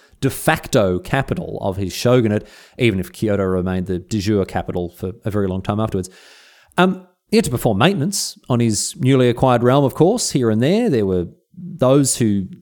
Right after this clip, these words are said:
weren't keen on him being in charge and rose to try to resist him, but they never got far, especially as Ieyasu had forced all the remaining Western Army generals and daimyo to publicly swear fealty to him after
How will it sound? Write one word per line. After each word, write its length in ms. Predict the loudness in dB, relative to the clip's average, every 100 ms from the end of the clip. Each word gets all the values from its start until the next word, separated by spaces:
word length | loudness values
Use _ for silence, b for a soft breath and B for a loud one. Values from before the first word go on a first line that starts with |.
| _
weren't 320 | 2 2 0
keen 240 | 0 2 2
on 60 |
him 100 | 2
being 180 | 2 2
in 100 | 0
charge 400 | 0 0 2 0
and 300 | -4 -4 0
rose 220 | 2 2
to 80 | 0
try 180 | -2 0
to 80 | 2
resist 300 | 0 0 0
him, 100 | 0
but 140 | 2
they 120 | 4
never 160 | 4 2
got 200 | -2 -6
far, 500 | -2 0 2 0 -4 B B B
especially 560 | -4 2 2 2 -2 -2
as 140 | -4 0
Ieyasu 320 | 0 0 -2
had 180 | -2 -4
forced 340 | -2 0 -2
all 280 | 0 2 2
the 80 | 0
remaining 400 | 0 0 0 0
Western 300 | -2 -2 -2
Army 220 | -2 -2
generals 480 | -2 -2 -2 -2 -4
and 240 | -8 -6
daimyo 440 | -2 0 0 0 -2
to 340 | -4 -6 -6 -10 _
publicly 540 | -2 0 0 0 0 -2
swear 340 | -2 0 0
fealty 480 | -2 -2 0 0 -4
to 200 | -2 -2
him 100 | 0
after 400 | 0 -2 -2 -4